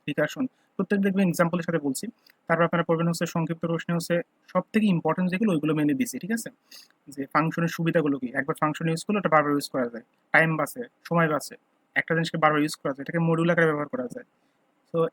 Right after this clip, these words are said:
এটা, এটা একটু ভালো করে পড়বেন যে আপনার পাঁচবার ফেলে এবং পাঁচবার রেফারেন্স মুখস্থ করলে বুঝতে পারবেন না, ভিডিওটা দেখেন তাহলে অনেক ভালো করে বুঝাই দিছি এটা।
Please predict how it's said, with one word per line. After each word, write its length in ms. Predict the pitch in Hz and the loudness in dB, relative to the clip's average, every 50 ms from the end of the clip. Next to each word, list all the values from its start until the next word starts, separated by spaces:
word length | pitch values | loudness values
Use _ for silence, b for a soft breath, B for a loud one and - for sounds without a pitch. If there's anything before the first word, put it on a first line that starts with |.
| _ - | _ -4
এটা, 260 | 175 170 - 196 190 - | 2 6 6 6 6 6
এটা 140 | 175 185 | 4 2
একটু 160 | 180 165 - 170 | 2 2 2 0
ভালো 160 | 147 139 151 | 0 0 0
করে 120 | - 160 | 0 -4
পড়বেন 300 | 143 147 139 127 156 165 | -4 -4 -6 -6 -6 -6
যে 100 | 165 160 | -6 -6
আপনার 180 | 139 - 147 139 - | -6 -6 -6 -4 -2
পাঁচবার 340 | - 135 135 135 143 160 151 | 0 0 0 0 -4 -4 -4
ফেলে 200 | - 160 160 170 | -4 -4 -4 -2
এবং 120 | 165 170 | -2 -2
পাঁচবার 300 | - 139 123 123 131 127 | -2 -2 -2 -2 -2 -4
রেফারেন্স 380 | 127 120 - 151 175 185 - - 175 | -4 -6 -8 -8 -8 -8 -6 -2 0
মুখস্থ 320 | 170 175 190 190 - - | 0 0 0 0 0 2
করলে 200 | 196 202 202 190 | 2 2 2 2
বুঝতে 240 | 175 160 165 - 180 | 0 -2 -2 0 2
পারবেন 240 | 165 147 139 139 151 | 2 2 0 -4 -6
না, 80 | 180 | -4
ভিডিওটা 300 | - 180 170 175 180 180 | -2 0 2 4 4 2
দেখেন 260 | 170 156 139 - 185 | 2 2 0 -2 -2
তাহলে 200 | 190 175 160 156 | -2 0 0 0
অনেক 300 | 156 156 170 175 196 196 | 2 2 2 2 0 0
ভালো 180 | 185 - 160 160 | 0 0 -2 -2
করে 120 | 151 151 | 0 -2
বুঝাই 280 | 147 139 139 135 143 127 | 0 0 0 2 2 2
দিছি 200 | 117 117 - - | 0 -2 -6 -8
এটা। 140 | 110 107 | -10 -10